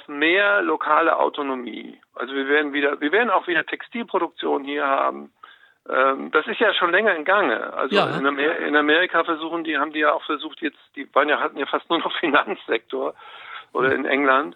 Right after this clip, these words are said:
Speaker 2: Ja.
Speaker 1: Und die haben wieder ihre Produktion aufgebaut. Österreich und Deutschland hat das richtig gemacht. Wir haben immer auch unsere Industrieproduktion behalten.
Speaker 2: Ja.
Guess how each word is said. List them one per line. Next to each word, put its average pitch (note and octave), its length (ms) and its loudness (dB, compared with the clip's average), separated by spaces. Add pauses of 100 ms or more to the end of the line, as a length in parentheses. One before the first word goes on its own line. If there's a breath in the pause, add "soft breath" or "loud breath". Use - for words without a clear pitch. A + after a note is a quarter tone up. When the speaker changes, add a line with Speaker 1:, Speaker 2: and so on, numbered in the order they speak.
(160 soft breath)
Speaker 2:
Ja. B2+ 240 -6
Speaker 1:
Und C#3+ 180 -6
die C#3+ 80 -6
haben D3+ 140 2
wieder D3+ 180 2
ihre D3 200 2
Produktion D#3 560 0
aufgebaut. - 600 -2
Österreich G#3 460 2
und G3+ 120 -4
Deutschland E3 340 2
hat - 140 -2
das E3+ 180 -6
richtig - 360 -6
gemacht. G#2+ 400 -2
Wir A#2+ 100 -4
haben D3 140 -2
immer F3+ 380 0 (120)
auch D#3 200 2
unsere D#3 320 -2
Industrieproduktion C3 1000 -6
behalten. B2 580 -4 (260 loud breath)
Speaker 2:
Ja. C#3 160 -10